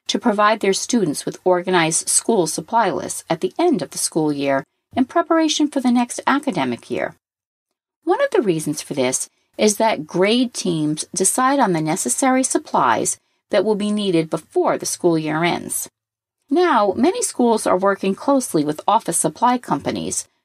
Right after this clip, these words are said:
to provide bundle packages so that families can avoid the crazy hassle of running to a bunch of different stores.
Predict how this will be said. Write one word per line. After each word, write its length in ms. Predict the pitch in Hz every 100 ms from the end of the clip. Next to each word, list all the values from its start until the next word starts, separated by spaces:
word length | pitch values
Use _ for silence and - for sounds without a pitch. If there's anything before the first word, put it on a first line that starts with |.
| -
to 120 | 294
provide 520 | 311 302 311 320 226
bundle 320 | 226 262 247
packages 800 | 185 - 131 - 117 123 113 - _ _ -
so 180 | -
that 160 | 214 -
families 420 | - 226 220 226
can 200 | - 180
avoid 480 | 170 180 190 190 185
the 120 | 170 - _ -
crazy 400 | 320 277 240 170
hassle 520 | 170 170 165 139 131 _ _ 175
of 200 | 175 202
running 260 | 208 202
to 140 | - 170
a 60 |
bunch 360 | 175 226 220 -
of 120 | 160
different 340 | 156 151 156 -
stores. 600 | - 151 92 - -